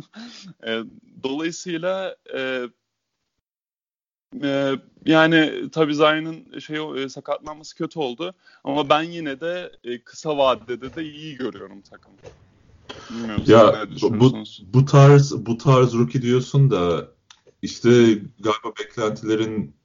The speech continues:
Speaker 2: çok yüksek olmasının sebebi bu tarz rookie yok. Yani bu tarz dediğimiz, e, şey farklı Zion'a katan-, katınca. Çünkü
Speaker 1: Hı hı.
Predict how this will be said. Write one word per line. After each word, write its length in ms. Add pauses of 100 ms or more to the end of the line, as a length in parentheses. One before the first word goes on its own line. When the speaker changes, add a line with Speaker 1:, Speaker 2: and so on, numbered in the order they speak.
(100)
Speaker 2:
çok 260
yüksek 360
olmasının 680
sebebi 680
bu 120
tarz 440
rookie 360
yok. 480
Yani 340 (140)
bu 140
tarz 640 (520)
dediğimiz, 800 (480)
e, 60 (600)
şey 240
farklı 520
Zion'a 400
katan-, 400
katınca. 540
Çünkü 340
Speaker 1:
Hı 500
hı. 40